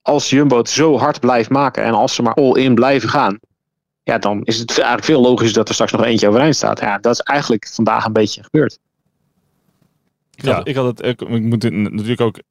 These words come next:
Speaker 2: eerlijk zijn dat ik, dit had ik gisteren, eh, wederom fout <laughs> voorspeld. Zoals ongeveer alles wat ik fout voorspel. Ik had het ook, ik had wel ver-, ik had v-, verwacht dat dit morgen zou gebeuren.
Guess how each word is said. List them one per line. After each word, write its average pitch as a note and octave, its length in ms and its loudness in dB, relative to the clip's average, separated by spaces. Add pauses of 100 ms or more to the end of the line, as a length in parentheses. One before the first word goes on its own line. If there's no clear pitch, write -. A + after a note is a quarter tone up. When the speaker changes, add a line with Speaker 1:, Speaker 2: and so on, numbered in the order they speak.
(220)
Speaker 2:
eerlijk G#2 280 -2
zijn F#2+ 200 0
dat G2 140 0
ik, F#2 360 -8
dit G#2 140 0
had G2 140 -2
ik G2 100 -8 (420)
gisteren, F#2+ 640 -4
eh, F2+ 60 -6 (180)
wederom A2+ 440 0
fout - 260 -2
<laughs> - 0 -
voorspeld. - 480 -4 (1200)
Zoals G2 300 0
ongeveer G2 340 -2
alles F#2+ 260 0
wat G2+ 140 -4
ik F#2+ 180 -2
fout F2+ 240 -2
voorspel. - 440 -6 (500)
Ik A#2 180 -6
had B2 120 -2
het A2 160 -4
ook, D3+ 140 -4
ik B2 160 -8
had D#3+ 120 -2
wel E3+ 140 -2
ver-, - 200 -8
ik - 100 -10
had D#3 180 -4
v-, - 120 -18
verwacht A#2+ 360 -4
dat A#2 160 -2
dit B2 180 -2
morgen G#2 340 0
zou F#2 200 -2
gebeuren. F#2+ 500 -2